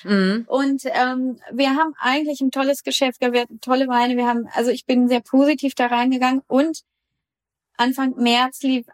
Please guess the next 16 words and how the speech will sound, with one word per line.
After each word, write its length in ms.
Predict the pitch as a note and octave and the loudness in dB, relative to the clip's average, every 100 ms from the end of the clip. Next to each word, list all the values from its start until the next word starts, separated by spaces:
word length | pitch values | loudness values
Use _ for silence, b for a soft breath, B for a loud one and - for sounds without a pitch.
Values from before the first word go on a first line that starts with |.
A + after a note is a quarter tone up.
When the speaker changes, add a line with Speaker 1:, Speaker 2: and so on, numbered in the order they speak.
| _ - | _ -4
Speaker 2:
mein 300 | A#3+ A#3 A#3 | 0 0 -2
erstes 460 | G#3+ A#3+ - B3+ | -2 -2 -4 -8
Gründungsdarlehen 920 | - B3+ B3 B3 - G#3+ G#3 G#3 G3+ | 0 2 4 2 0 -2 0 -2 -4
aus, 280 | G3 F3+ G3 | -2 -2 -2
die 120 | - | -2
letzte 440 | A3 A3 - - A3+ | 0 -2 -2 -4 0
Rate. 480 | G#3 G3+ G3+ - G#3 - _ B B - | 0 -2 -6 -12 -12 -20 _ B B -2
Also 220 | A3+ A#3+ | 0 2
das 180 | A#3 B3 | 2 0
ist, 220 | C4+ - | -4 -6
äh, 240 | - D#3+ | -6 -4
wenn 460 | A3+ - F3+ A#3+ B3+ | -4 -4 -2 0 0
jemand 320 | C4+ C#4 C4+ | 0 0 -2
mal 120 | C4 | -2
gegründet 520 | C4 B3 B3+ D#4 D#4 C4+ | -4 -2 0 0 -2 -2
hat 280 | C#4+ C#4 | -4 -4